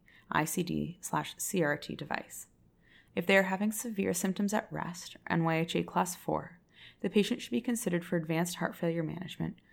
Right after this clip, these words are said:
which may include further medication optimization, mechanical support with a left ventricular assist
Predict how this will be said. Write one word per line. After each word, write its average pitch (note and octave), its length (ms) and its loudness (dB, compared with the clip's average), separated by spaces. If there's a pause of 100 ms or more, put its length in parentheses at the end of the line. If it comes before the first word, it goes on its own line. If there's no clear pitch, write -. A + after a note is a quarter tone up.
(220)
which F#3+ 160 0
may F#3 100 4
include F#3 300 0
further F3+ 300 2
medication F3+ 520 0
optimization, E3 840 -2 (560)
mechanical F#3+ 440 2
support F3+ 380 -2
with F#3+ 140 -8
a - 20 2
left F3 260 0
ventricular F3 520 0
assist - 440 -2